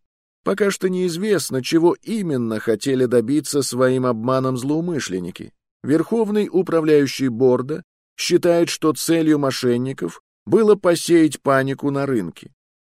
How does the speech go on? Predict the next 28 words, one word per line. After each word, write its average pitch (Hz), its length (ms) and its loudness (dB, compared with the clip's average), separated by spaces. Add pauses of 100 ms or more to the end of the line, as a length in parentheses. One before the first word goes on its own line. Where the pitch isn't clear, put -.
(160)
Достаточно 165 640 0
будет 151 260 0
сказать, 147 720 -4
что - 280 -2
все 170 320 0
эти 151 160 -2
сообщения 160 720 0
были 143 300 0
выявлены 131 800 -2
и 143 100 -2
удалены. 107 560 -4 (840)
Похоже, 143 480 -2
Джара 113 520 -2
была 113 280 0
сбита 85 380 -8
с - 140 -12
толку. - 380 -6 (540)
Отступив 123 560 -2
на 120 120 -2
шаг 127 340 -6
назад, 101 500 -6 (260)
она 107 260 -2
отключила 135 760 -4
внимание 110 680 -4 (280)
от 104 200 -8
невзрачного 113 720 -2
представителя 101 640 -4
Совета, 107 580 -8